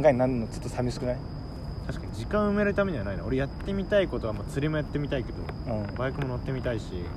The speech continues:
Speaker 2: あと、まあ、裁縫とかもやってみたいんだよ。シンプルに。
Speaker 1: 俺が教えてあげるよ。玉結びならいいよ、全然。
Speaker 2: <laughs> うん。
Speaker 1: だからマジでさ、
Speaker 2: うん。
Speaker 1: 今そう思うじゃん。
Speaker 2: 思うね。
Speaker 1: でも将来さ、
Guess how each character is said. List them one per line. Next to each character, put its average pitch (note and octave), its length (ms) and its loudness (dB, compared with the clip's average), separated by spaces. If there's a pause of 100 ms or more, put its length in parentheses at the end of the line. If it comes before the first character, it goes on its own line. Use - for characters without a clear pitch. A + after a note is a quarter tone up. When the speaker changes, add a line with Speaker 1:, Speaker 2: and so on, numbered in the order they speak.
(1080)
Speaker 2:
あ A#2 40 -4
と、 G2+ 80 -2
ま F#2 60 -4
あ、 - 20 -6
裁 G3 260 4
縫 G3+ 180 2
と - 80 -2
か D#3 80 0
も C#3 60 -2
や C3 40 -4
っ - 40 -8
て - 60 -6
み - 40 -4
た - 80 -6
い - 20 -4
ん - 40 -6
だ - 60 -8
よ。 - 60 -6 (360)
シ - 120 -6
ン - 40 -4
プ C#3 80 0
ル C3 80 6
に。 C3 60 8
Speaker 1:
俺 - 20 6
が B2+ 60 6
教 B2 60 0
え - 20 2
て B2+ 60 6
あ - 40 6
げ B2 60 6
る A#2+ 60 6
よ。 G2+ 60 0 (880)
玉 D3 180 8
結 D3+ 240 4
び A#2 100 -2
な A2 100 0
ら G#2+ 80 0
い A#2+ 100 2
い A#2+ 40 4
よ、 A2 80 2 (100)
全 A2 180 2
然。 - 20 -2
Speaker 2:
<laughs> - 100 4 (1200)
う - 40 0
ん。 F#2 160 -4 (220)
Speaker 1:
だ - 40 -4
か C3 60 4
ら B2+ 80 6
マ G3+ 160 6
ジ F4 80 2
で D3+ 80 6
さ、 A#2 300 4 (340)
Speaker 2:
う - 20 -4
ん。 - 20 -4
Speaker 1:
今 C4+ 180 12
そ G3 120 10
う - 40 12
思 A3 160 8
う F3+ 60 8
じ A#2+ 100 2
ゃ A2 60 2
ん。 F#2+ 80 -4 (200)
Speaker 2:
思 A2+ 140 -2
う - 20 0
ね。 F2 60 -6 (680)
Speaker 1:
で C#3 60 0
も A#2+ 120 2
将 A#3+ 200 2
来 D#3+ 140 12
さ、 A#2 200 4